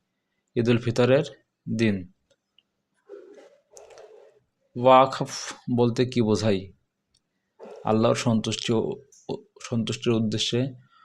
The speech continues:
কোনো সম্পদ জনকল্যাণমূলক কাজের জন্য উৎসর্গ করা। শোষক কি? এখানে আছে আপনার শরিয়তসম্মত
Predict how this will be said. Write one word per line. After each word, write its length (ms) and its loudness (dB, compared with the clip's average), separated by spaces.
কোনো 160 4
সম্পদ 460 6
জনকল্যাণমূলক 920 4
কাজের 340 6
জন্য 420 6
উৎসর্গ 380 6
করা। 300 2
শোষক 540 4
কি? 340 2
এখানে 220 2
আছে 220 4
আপনার 340 6
শরিয়তসম্মত 1000 4